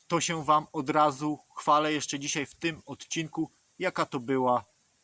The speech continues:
zanęta. Nie zdradzę wam na razie ani jednego szczegółu. Zobaczymy, co się dzisiaj wydarzy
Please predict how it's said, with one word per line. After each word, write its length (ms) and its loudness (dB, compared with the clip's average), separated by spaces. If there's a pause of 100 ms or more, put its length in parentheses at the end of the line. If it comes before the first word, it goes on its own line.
(100)
zanęta. 600 -2 (260)
Nie 180 -4
zdradzę 360 2
wam 320 0 (120)
na 160 -2
razie 420 0 (400)
ani 420 -6
jednego 580 -4 (360)
szczegółu. 640 2 (640)
Zobaczymy, 540 2
co 100 -4
się 140 -2
dzisiaj 240 0
wydarzy 540 2